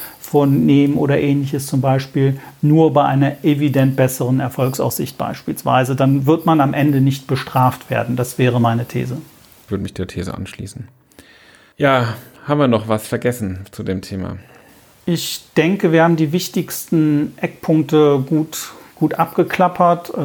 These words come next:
Speaker 1: Wie gesagt, im Detail kann man sich da, äh, ohne Ende verlieren. Das
Speaker 2: Ja,
Speaker 1: ist
Speaker 2: klar.
Speaker 1: auch spannend und aufregend, aber ich glaube, dass alles, was man so zum ersten Zugriff wissen müsste, haben wir, glaube ich, äh, angesprochen.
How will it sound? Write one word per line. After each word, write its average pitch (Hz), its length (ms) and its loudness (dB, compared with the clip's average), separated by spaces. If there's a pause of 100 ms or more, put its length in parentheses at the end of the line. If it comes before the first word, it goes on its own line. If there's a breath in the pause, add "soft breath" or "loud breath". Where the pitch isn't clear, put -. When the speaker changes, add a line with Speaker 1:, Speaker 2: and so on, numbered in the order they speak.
Speaker 1:
Wie 147 100 0
gesagt, 143 280 0
im 139 240 -2
Detail 147 540 2
kann 165 200 -2
man 151 140 2
sich 135 180 -4
da, 147 300 4
äh, 143 60 -4
ohne 147 440 2
Ende 147 300 2
verlieren. 160 480 2
Das 156 140 4
Speaker 2:
Ja, 180 40 4
Speaker 1:
ist 160 80 0
Speaker 2:
klar. 165 140 2
Speaker 1:
auch - 180 -4
spannend 175 560 0
und 151 300 -2
aufregend, 170 680 2
aber 147 360 2
ich 139 160 -8
glaube, 143 760 2
dass - 400 -2
alles, 156 420 0
was - 200 0
man 139 160 2
so 147 300 2
zum - 320 0
ersten 165 360 0
Zugriff 160 400 0
wissen 180 240 2
müsste, 147 240 0
haben 151 120 2
wir, 147 100 2
glaube 143 260 0
ich, 135 220 -4
äh, - 20 -4
angesprochen. 143 760 0